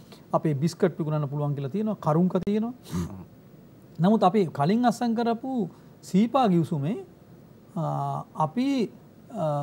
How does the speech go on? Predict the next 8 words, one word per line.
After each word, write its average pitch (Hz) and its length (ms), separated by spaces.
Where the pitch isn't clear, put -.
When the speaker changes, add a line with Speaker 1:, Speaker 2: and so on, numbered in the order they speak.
Speaker 1:
මේ 135 640
ඒ 196 180
ගිවිසුම 196 420
ක්‍රියාත්මකද? 208 580
දැන් 170 160
අපේ 190 200
භාණ්ඩ 190 320
තේ, 190 160